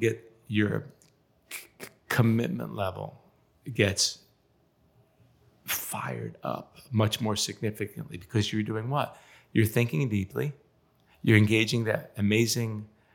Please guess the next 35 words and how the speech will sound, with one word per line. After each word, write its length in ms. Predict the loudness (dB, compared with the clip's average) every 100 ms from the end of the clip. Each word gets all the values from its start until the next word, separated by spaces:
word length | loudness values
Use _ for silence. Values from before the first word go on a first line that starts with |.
| _ 0
billion 300 | 4 6 4
dollar 280 | 4 2 -2
mind 360 | -4 -6 -6 -6
that 120 | -8
you 120 | -8
have, 460 | -6 -2 -2 -4 -8 _ _ _ _ _ -20 _ _ -20 _ -8
uh, 200 | -6 -8 -4
in, 180 | -2 0
in 180 | 0
your 120 | 2 0
head, 400 | -2 -6 -8 -12 -20 -20 -20 -20 _
and 120 | 2
you're 80 | 4
using 420 | 4 2 2 2
it 120 | 2 2
wisely 460 | 0 0 -2 -4
and 100 | -4
you're 100 | -6
using 280 | -4 -2 -2
it 80 | -2
intel-, 400 | -6 -6 -8 -10
intelligently, 600 | -4 -2 -2 -4 -8 -8
and 100 | -10
you're 140 | -10 -10
actually 280 | -6 -4
getting 300 | -4 -8 -10
motivated. 640 | -14 -14 -12 -12 -12 -14 -18 _ _ _ _ _
You're 120 | 0
getting 220 | 2 2
motivated 420 | 0 0 0 -2 -4
'cause 180 | -8
now 140 | -4 -2
you 180 | -2 -4
understand 520 | -4 -4 -4 -6 -8 -12 -16
why 600 | -12 -12 -12 -14 -16